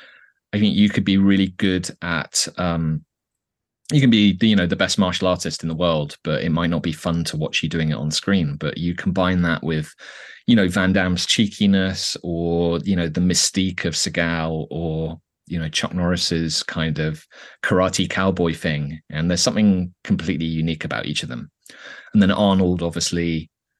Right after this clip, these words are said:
<laughs> you know, there is no human being who has ever been like Arnold Schwarzenegger. And so he comes along and he's so larger than life. It's like, he just stands out in any room. Even if you didn't know who he was, you'd be looking at him probably. So,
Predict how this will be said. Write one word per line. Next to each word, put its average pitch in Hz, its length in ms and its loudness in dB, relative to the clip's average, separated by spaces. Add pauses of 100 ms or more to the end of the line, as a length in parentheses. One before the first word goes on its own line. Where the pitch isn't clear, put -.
(160)
<laughs> - 520 0
you 117 160 4
know, - 120 0 (560)
there 117 160 6
is 120 120 4
no 113 120 6
human 107 300 6
being 101 340 4
who 95 180 0
has 92 180 0
ever 90 300 0
been 92 280 -2
like 87 220 -4
Arnold 87 260 -2
Schwarzenegger. 80 760 -4
And 85 180 -4
so 90 120 2
he 92 100 2
comes 90 260 -2
along 87 240 2
and 80 320 -4
he's 82 240 -6
so 101 220 2
larger 85 400 0
than 80 80 -4
life. 87 400 -4
It's - 180 -8
like, 64 240 -10 (460)
he 82 180 -8
just 78 220 -4
stands 67 300 -6
out 76 280 -4
in 67 200 -8
any 73 240 -8
room. 73 260 -6
Even 85 160 -2
if 90 120 -4
you 90 60 -2
didn't 80 160 0
know 71 140 -2
who 71 140 -6
he 73 80 -4
was, 71 420 -6
you'd - 180 -10
be - 80 -6
looking 76 320 -8
at - 80 -8
him 69 160 -12
probably. 64 460 -10
So, 52 280 -8